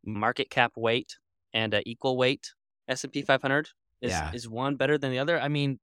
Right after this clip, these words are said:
Speaker 1: the thing
Speaker 2: There's,
Speaker 1: is that
Speaker 2: there's
Speaker 1: the
Speaker 2: a guy
Speaker 1: mega
Speaker 2: that's,
Speaker 1: caps,
Speaker 2: yeah, there's a guy that's
Speaker 1: mega
Speaker 2: made a, uh,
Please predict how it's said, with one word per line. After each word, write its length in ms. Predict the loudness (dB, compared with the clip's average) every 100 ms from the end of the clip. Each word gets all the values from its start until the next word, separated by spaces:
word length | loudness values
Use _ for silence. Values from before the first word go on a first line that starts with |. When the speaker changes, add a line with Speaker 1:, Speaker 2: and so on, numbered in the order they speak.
| -12
Speaker 1:
the 100 | -2
thing 160 | 4
Speaker 2:
There's, 120 | 4 4
Speaker 1:
is 80 |
that 80 | 6
Speaker 2:
there's 140 | 4 4
Speaker 1:
the 60 |
Speaker 2:
a 20 |
guy 220 | 6 6 8
Speaker 1:
mega 120 | 4
Speaker 2:
that's, 100 | 2
Speaker 1:
caps, 420 | 0 -6 -16 -8
Speaker 2:
yeah, 220 | 0 2 4
there's 200 | 2 2
a 60 |
guy 240 | 8 8 8
that's 220 | 4 4
Speaker 1:
mega 40 |
Speaker 2:
made 280 | 6 6 6
a, 320 | 6 4 4
uh, 400 | 4 6 6 4